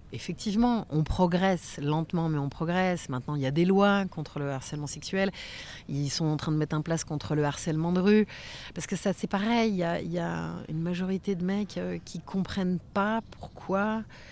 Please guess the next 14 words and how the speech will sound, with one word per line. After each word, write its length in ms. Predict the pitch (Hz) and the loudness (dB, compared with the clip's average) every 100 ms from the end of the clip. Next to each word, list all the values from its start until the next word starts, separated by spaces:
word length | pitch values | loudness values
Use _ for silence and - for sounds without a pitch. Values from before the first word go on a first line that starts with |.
| - - | -18 -16
ça 240 | - - 175 | -8 0 2
nous 160 | 175 | 2
rend 180 | 160 170 | 2 2
dingue, 800 | 170 151 180 208 220 202 165 147 | 2 2 4 4 2 2 0 -2
le, 200 | - 165 | -2 0
euh, 800 | 170 175 180 185 170 156 147 151 147 - - - - | 4 4 4 2 2 0 -2 -4 -6 -14 -20 -20 -2
la 160 | 156 | 2
drague, 520 | 156 156 170 190 180 160 | 2 4 4 4 4 4
euh, 400 | 151 147 147 151 - - - - - - - - - - - | 4 2 0 -4 -8 -20 -20 -20 -20 -20 -20 -20 -20 -20 -10
relou, 840 | 127 160 175 175 180 185 180 170 | -2 4 8 8 6 4 2 0
euh, 340 | 147 139 135 135 | 0 0 -2 -2
dans 180 | 135 135 | 0 2
la 140 | 135 | 2
rue. 480 | 143 170 202 220 | 2 2 2 0